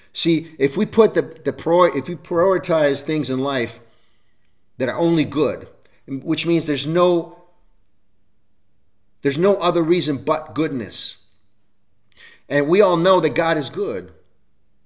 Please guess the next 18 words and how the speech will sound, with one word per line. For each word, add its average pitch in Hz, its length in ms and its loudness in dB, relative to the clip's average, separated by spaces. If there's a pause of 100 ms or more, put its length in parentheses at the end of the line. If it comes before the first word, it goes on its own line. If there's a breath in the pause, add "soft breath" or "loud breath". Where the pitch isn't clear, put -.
(540)
God 139 220 -2
tells 165 260 2
you 151 60 -2
something 170 420 0
to 123 60 -6
do 165 380 4
because 123 380 -2
he 147 100 -2
loves 175 320 2
you, 101 260 -10 (800)
because 113 180 -10
he 143 80 -4
cares. 151 600 -2 (560)
It's 131 180 -2
the 170 140 4
unconditional 170 680 0
loving 170 320 0
Father 143 600 -2